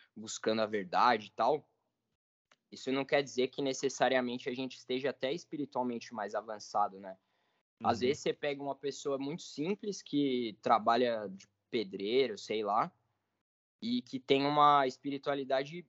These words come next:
Speaker 1: muito avançada que o cara não precisa nem saber ler pra, pra acessar, porque a sabedoria,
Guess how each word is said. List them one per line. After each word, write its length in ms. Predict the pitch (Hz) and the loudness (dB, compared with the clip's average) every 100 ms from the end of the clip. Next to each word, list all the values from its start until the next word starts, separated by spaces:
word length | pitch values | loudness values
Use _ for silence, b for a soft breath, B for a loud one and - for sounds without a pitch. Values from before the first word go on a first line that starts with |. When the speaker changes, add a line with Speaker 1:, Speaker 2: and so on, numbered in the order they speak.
| _ | _
Speaker 1:
muito 400 | 135 127 160 185 | -6 -4 -4 -2
avançada 560 | 123 120 117 - 131 151 | -2 -4 -8 -6 -6 -6
que 140 | - | -12
o 40 | 143 | -6
cara 240 | 156 156 | -4 -4
não 100 | 165 | -6
precisa 240 | - 165 156 | -8 -6 -6
nem 120 | 160 | -8
saber 340 | - 170 190 | -6 -2 0
ler 200 | 170 160 | -2 -8
pra, 440 | - 123 110 95 - | -6 -6 -6 -8 -12
pra 160 | 117 113 | -10 -8
acessar, 560 | - 117 - 110 95 - - | -8 -10 -6 0 0 -2 -12
porque 200 | 104 123 | -2 0
a 60 | 120 | 2
sabedoria, 840 | 139 127 135 139 131 131 160 | 0 2 4 4 2 2 2